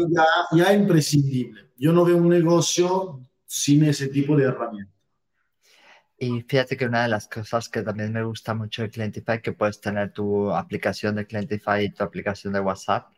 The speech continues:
Speaker 2: y esas conversaciones con esos clientes. En primer lugar, tener a todos tus clientes que tienes en el WhatsApp integrados en el C R M, pero es que además las conversaciones de WhatsApp las puedes también guardar en el expediente, con lo cual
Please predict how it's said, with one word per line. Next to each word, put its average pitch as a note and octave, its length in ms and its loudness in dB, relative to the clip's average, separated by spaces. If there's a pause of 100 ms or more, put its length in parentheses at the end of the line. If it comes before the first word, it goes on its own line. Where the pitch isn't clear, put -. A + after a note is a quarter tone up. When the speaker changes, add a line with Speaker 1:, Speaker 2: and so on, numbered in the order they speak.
(580)
Speaker 2:
y A#2 100 0
esas A2+ 260 -2
conversaciones G#2 880 -4
con G#2 160 -4
esos G#2 300 -6
clientes. F2+ 580 -4
En F#2+ 100 -6
primer A2 280 -2
lugar, A2+ 300 0
tener G#2 260 0
a G#2 80 0
todos G#2+ 260 -4
tus G2+ 160 -10
clientes F#2 380 -6
que G2 100 -10
tienes F#2+ 300 -4
en F#2+ 100 -4
el F#2 80 -2
WhatsApp F#2+ 460 -4 (520)
integrados G#2+ 640 2
en G2+ 100 -4
el G2 60 -6
C - 140 -4
R G#2+ 160 -2
M, A2+ 220 -4
pero A2 160 0
es - 100 -8
que - 80 -4
además G#2 480 0 (420)
las G#2 240 0
conversaciones A2 840 -2
de G#2+ 80 -2
WhatsApp G#2+ 460 0
las G#2+ 180 -2
puedes A2+ 300 -2
también G#2 320 -2
guardar G2+ 400 2
en F#2 140 -4
el F#2+ 60 -6
expediente, G2+ 680 -4
con G#2+ 180 -2
lo G#2+ 120 -2
cual A#2 300 0